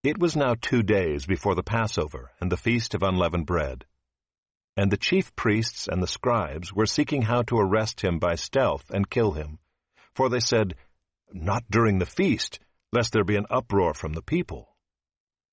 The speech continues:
And while he was at Bethany in the house of Simon the leper, as he was reclining at table,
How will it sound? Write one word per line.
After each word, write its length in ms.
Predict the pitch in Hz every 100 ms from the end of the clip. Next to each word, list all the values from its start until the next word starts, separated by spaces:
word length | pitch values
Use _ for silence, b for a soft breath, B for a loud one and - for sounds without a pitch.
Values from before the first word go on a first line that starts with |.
| _ _
And 160 | 104 104
while 200 | 127 185
he 120 | 156
was 160 | 135 113
at 160 | 117
Bethany 400 | 92 110 - 95
in 80 | 95
the 80 | 85
house 240 | 92 98
of 100 | 92
Simon 360 | - 101 98 85
the 80 | 82
leper, 360 | 92 - 69
as 220 | - 98 104
he 80 |
was 180 | 104 92
reclining 540 | 90 - 107 104 113 104
at 100 | -
table, 440 | 107 87 65 -